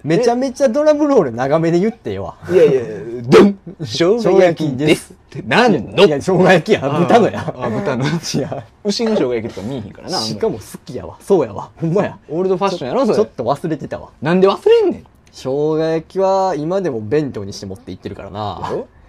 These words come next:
Speaker 2: 荒野といえば生姜焼き。
Speaker 1: あー、確かに。学生の時も弁当に入れて持ってきてたもんな。
Speaker 2: そうそうそう。うん。
Speaker 1: ほんまやわ。生姜焼きってだって、やっぱ、晩飯生姜焼きってめっちゃ嬉しいやん。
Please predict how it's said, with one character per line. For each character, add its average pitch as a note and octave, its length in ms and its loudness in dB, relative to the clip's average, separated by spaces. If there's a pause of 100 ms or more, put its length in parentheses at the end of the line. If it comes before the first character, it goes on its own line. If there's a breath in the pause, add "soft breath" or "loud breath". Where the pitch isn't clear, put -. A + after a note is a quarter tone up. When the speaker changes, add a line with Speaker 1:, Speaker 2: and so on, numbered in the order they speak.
(100)
Speaker 2:
荒 F#3 200 2
野 C#3 80 -4
と D#3 100 -8
い D#3+ 60 -2
え F#3+ 100 -4
ば G#3 240 -12
生 A2+ 180 -8
姜 F#2+ 80 -16
焼 F2+ 160 -14
き。 B2 60 -16
Speaker 1:
あ A#2+ 40 -8 (220)
ー、 - 0 -
確 - 240 -14
か G2+ 60 -14
に。 F#2 100 -16 (380)
学 B3+ 220 -2
生 A#3 140 -4
の G#3+ 100 -4
時 G#3+ 180 -6
も F#2 320 -10
弁 B2 340 -4
当 F2 140 -12
に F2+ 120 -14
入 G#2+ 60 -10
れ G2 80 -10
て - 80 -18
持 F2+ 120 -16
っ - 40 -20
て G2 140 -16
き - 80 -20
て G#2+ 80 -12
た G#2+ 80 -10
も G#2+ 80 -4
ん F#2+ 40 -6
な。 E2+ 60 -10
Speaker 2:
そ E2 80 -16
う - 40 -14
そ E2+ 60 -16
う - 20 -16
そ G2+ 80 -16
う。 - 400 -20
う - 20 -12
ん。 A2+ 220 -14
Speaker 1:
ほ C3 60 -10
ん C#3+ 120 -8
ま E3 100 -4
や G#2+ 80 -8
わ。 C#2 120 -18 (460 soft breath)
生 - 140 -20
姜 F#3 300 -4
焼 G#3+ 360 -6
き C4+ 140 -14
っ C4 40 -12
て - 180 -14
だ A#2 100 -6
っ - 20 -10
て、 - 360 -14 (760 soft breath)
や C#3+ 120 -6
っ A2+ 40 -6
ぱ、 G2 220 -8 (520)
晩 F#3+ 340 -2
飯 F#3+ 260 -4
生 - 80 -14
姜 A#2 240 -6
焼 A#2+ 100 -6
き B2+ 60 -10
っ - 40 -10
て - 60 -14
め A#2 140 -6
っ - 100 -12
ち - 120 -10
ゃ - 40 -6
嬉 F3+ 180 -2
し - 100 -14
い D2 40 -16
や - 60 -20
ん。 - 40 -20